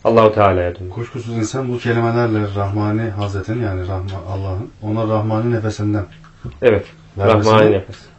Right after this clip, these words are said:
Speaker 2: ayrıca onda istediği hayatın, yani kaderin, o nefesle ayakta durmasını sağlar.
Speaker 1: Evet.
Speaker 2: İş daima doğru döner, doğru diyor.
Speaker 1: Tabii iş daima böyle. E, zaten isimler, yani bütün alemde cereyan eden esma.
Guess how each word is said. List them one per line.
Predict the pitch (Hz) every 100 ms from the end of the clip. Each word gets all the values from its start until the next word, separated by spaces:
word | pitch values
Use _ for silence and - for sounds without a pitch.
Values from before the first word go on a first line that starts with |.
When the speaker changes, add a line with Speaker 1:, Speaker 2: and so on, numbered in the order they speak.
| -
Speaker 2:
ayrıca | 120 139 135 117 110
onda | 113 117 135
istediği | 123 - 120 143
hayatın, | 147 120 110 104 156 175 - - - - - - _ - - 101
yani | 95 90
kaderin, | 107 104 113 160 - - - - - - - - - -
o | 123
nefesle | 127 120 123 -
ayakta | 107 107 110 110
durmasını | 104 98 120
sağlar. | - 110 98 90 - - - -
Speaker 1:
Evet. | 120 98 - - 101
Speaker 2:
İş | -
daima | 120 113 120
doğru | 117 113
döner, | 101 98
doğru | 110
diyor. | 104 95 80 - - - - - - - -
Speaker 1:
Tabii | 156 120
iş | - -
daima | 143 117 131 147
böyle. | 120 127
E, | 165
zaten | 143 175 220 180
isimler, | - 220 220 135
yani | 117 107 104 117
bütün | 143 - 196 165 143
alemde | 165 151 131 120 120
cereyan | 120 143 143 117
eden | 101 156 180 - _ _ _ _
esma. | 180 180 - 110